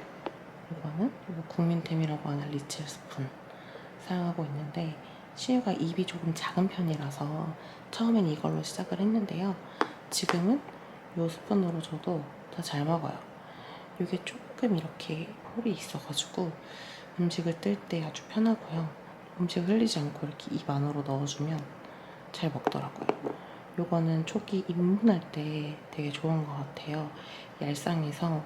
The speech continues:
아기 입에 넣어주기도 좋고 끝부분은 실리콘 소재라서 이렇게 말랑말랑한 소재이고 이유식 처음 시작할 때 아기가 너무 부담스러워하지 않고 사용할 수 있는 것 같아요. 각도도 이렇게 편하고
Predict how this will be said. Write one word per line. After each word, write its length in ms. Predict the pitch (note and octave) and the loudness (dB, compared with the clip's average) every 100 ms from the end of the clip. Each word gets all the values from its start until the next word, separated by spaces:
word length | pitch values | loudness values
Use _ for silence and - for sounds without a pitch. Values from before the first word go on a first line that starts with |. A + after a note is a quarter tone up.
| - - | -4 -4
아기 440 | D3+ C#3+ D3 C#3+ | -4 -2 0 0
입에 180 | C#3+ C#3+ | 2 0
넣어주기도 640 | C#3+ C#3+ - - - - | 2 0 -2 -6 -8 -10
좋고 460 | - C#3+ - - C#4 - - - | -10 -12 -2 2 2 0 -14 -6
끝부분은 460 | - G3+ F3+ D#3+ | 2 4 4 2
실리콘 460 | D#3+ G#3+ B3 - F3 | 4 2 2 -2 -4
소재라서 580 | D#3 - D#3 C#3 F3 D#3+ - | -4 -4 -4 -2 -2 -4 -6
이렇게 280 | E3 - - | -8 -8 -4
말랑말랑한 680 | D3 C#3+ E3 E3 D#3 D#3 D3 - | -2 0 2 0 0 -2 -4 -4
소재이고 520 | F3+ D#3+ C#3+ - B3 - - - - - - - | -4 -4 -4 -2 -4 -6 -16 -16 -16 -16 -16 -4
이유식 340 | F3+ - - - | 4 6 4 -2
처음 220 | G3 F#3 | 2 2
시작할 460 | - G3 G3 - D#3+ - | 2 -4 -4 -6 -8 -6
때 400 | D3+ D#3+ D#3+ C#3 - - - D#3+ | -4 -2 -4 -6 -12 -14 -10 -8
아기가 480 | D3 - - D3 | -6 -8 -8 -6
너무 160 | C#3 D#3 - | -2 -2 0
부담스러워하지 640 | E3 E3 D#3+ D#3 C#3+ C#3+ | 4 4 6 4 4 2
않고 320 | C3+ B2+ - C#3+ | 0 -2 -4 -4
사용할 320 | F#3+ F#3+ F3 | 0 0 0
수 140 | - | -4
있는 220 | D3+ D3+ | -2 0
것 120 | E3 D#3 | -2 -4
같아요. 320 | C3+ - C#3 | -6 -6 -2
각도도 460 | - - - D#3+ C#3 | -4 -2 0 0 0
이렇게 200 | - - | -4 -2
편하고 500 | A3 G3+ E3 F#3+ | 4 4 4 -4